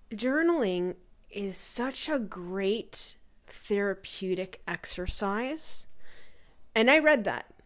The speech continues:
And <laughs> even though I read that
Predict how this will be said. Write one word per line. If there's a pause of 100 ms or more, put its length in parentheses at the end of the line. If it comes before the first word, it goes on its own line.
(500)
And (540)
<laughs> (580)
even
though
I
read
that